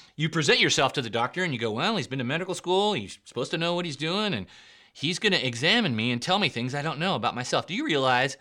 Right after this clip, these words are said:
that that's a good thing? Because then you'll know what's wrong, and if something's wrong, then we can deal with what's wrong, and then the result is health. That is exactly what meeting with God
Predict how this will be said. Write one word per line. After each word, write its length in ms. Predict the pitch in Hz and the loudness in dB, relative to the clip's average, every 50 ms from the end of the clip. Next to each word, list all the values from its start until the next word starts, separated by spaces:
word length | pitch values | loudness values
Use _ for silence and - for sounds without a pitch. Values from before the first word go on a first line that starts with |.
| - - - - - - _ _ | -18 -20 -20 -20 -20 -20 _ _
that 400 | - 117 127 120 113 104 - - _ _ | -4 0 2 4 2 2 0 -4 _ _
that's 300 | 120 123 127 135 135 - - - | -2 0 2 2 0 -2 -4 -6
a 80 | 104 | -6
good 280 | 90 85 120 131 147 135 | -2 0 2 2 2 4
thing? 320 | - 151 165 185 208 - - _ _ _ _ _ _ _ _ _ - | 2 2 2 2 0 -4 -12 _ _ _ _ _ _ _ _ _ -14
Because 420 | 117 - 113 107 101 92 - - _ _ _ _ _ _ _ _ _ | -8 -2 -2 0 0 -2 -4 -8 _ _ _ _ _ _ _ _ _
then 160 | - 98 110 | -6 -4 0
you'll 120 | 131 175 196 | 0 2 2
know 340 | 170 127 117 139 170 - - _ _ _ _ _ _ | 2 2 2 2 0 -2 -8 _ _ _ _ _ _
what's 240 | - 131 185 - - | -2 0 0 0 2
wrong, 260 | 123 110 107 127 180 | 2 4 4 4 2
and 80 | 208 143 | 2 0
if 80 | 104 - | -2 -2
something's 300 | - - - 127 - 123 | -4 -6 -6 -4 -2 0
wrong, 340 | 123 127 156 202 262 254 - _ _ _ - _ _ | 4 4 4 4 2 -2 -8 _ _ _ -20 _ _
then 80 | 92 90 | -10 -8
we 80 | 101 | -8
can 160 | 95 - 98 90 | -8 -8 -10 -8
deal 420 | 104 110 120 127 143 175 175 - - - _ _ | -4 0 2 4 4 2 0 -4 -12 -20 _ _
with 160 | - 120 - - | -8 -6 -4 -4
what's 180 | 113 - - | -6 -4 0
wrong, 340 | 131 143 165 208 254 277 262 - _ | 2 4 4 4 2 0 -4 -12 _
and 180 | - 127 127 123 | -2 0 2 2
then 140 | 123 123 123 | 2 2 2
the 80 | 120 | 2
result 600 | 113 117 117 117 175 254 262 165 151 190 - - - _ _ - - - - - _ _ | 0 0 2 4 4 6 6 6 6 4 2 -2 -8 _ _ -20 -20 -20 -20 -20 _ _
is 300 | 185 180 175 180 180 - - - | 4 6 6 6 4 2 -2 -6
health. 540 | - - - 196 190 180 143 104 - - - - - - _ - | -6 -2 2 4 6 6 4 2 0 -6 -16 -18 -20 -20 _ 0
That 280 | 131 156 170 185 - 160 | 2 4 4 4 4 2
is 140 | 170 156 | 0 -2
exactly 1300 | 165 - 156 120 120 123 120 117 120 120 151 165 175 180 180 190 190 - - 143 110 101 87 71 76 - _ _ _ _ _ _ _ _ _ _ _ | -2 -4 -6 -4 -2 -2 -2 -2 0 2 2 4 4 6 4 4 2 0 -2 -6 -6 -6 -6 -8 -12 -18 _ _ _ _ _ _ _ _ _ _ _
what 280 | - 127 147 143 - 147 | 0 2 4 4 4 2
meeting 420 | 139 143 147 170 170 170 165 165 | 2 2 2 2 4 4 4 4
with 200 | 151 151 - - | 4 2 2 0
God 400 | - 117 101 95 92 90 95 101 | -2 -2 0 0 0 -2 -4 -8